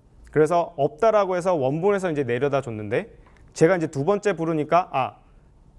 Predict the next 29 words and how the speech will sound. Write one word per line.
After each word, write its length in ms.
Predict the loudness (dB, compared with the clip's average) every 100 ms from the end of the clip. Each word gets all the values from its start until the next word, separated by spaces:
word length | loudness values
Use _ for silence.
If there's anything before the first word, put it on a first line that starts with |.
| -10
물음표 760 | -2 0 0 2 4 4 -2 -20 _ -2
A 200 | 0 2
다시 260 | 0 -2
일이라고 580 | -4 -2 0 0 0 -2
요청을 260 | -4 -8 -8
아까 220 | -4 -4
받았었고 800 | -4 -2 -2 -2 -4 -4 -4 -8 -20 -20 _
이것을 440 | -6 0 0 0 -2
포함한 600 | 0 2 2 -2 -4 -8 -16 -6
그 260 | -2 -2
캐시된 460 | -2 -4 0 0 0
에셋이 300 | -2 -2 -2 -4
있기 180 | -8
때문에 260 | -2 0 -2
그 160 | -2 -2
에셋을, 560 | 0 -2 0 2 0 -4 -20 -12
예, 180 | -10 -10 -18 _ _ -20 -8
내려, 280 | -2 0 0
씨디엔이 420 | -2 0 0 0
내려다 320 | 0 0 0
주는 220 | -2 -8
거죠. 160 | -10 -14 _ _ _ -20 -20 -2
그렇기 280 | 0 2 2
때문에 300 | 2 2 0
응답이, 600 | 0 2 2 2 -4 -6 _ _ _ _ _
어, 420 | -12 -10 -10 -12 -2
원본 280 | 0 2 2
서버가 400 | 2 0 0 0
아닌 340 | 0 -4 -6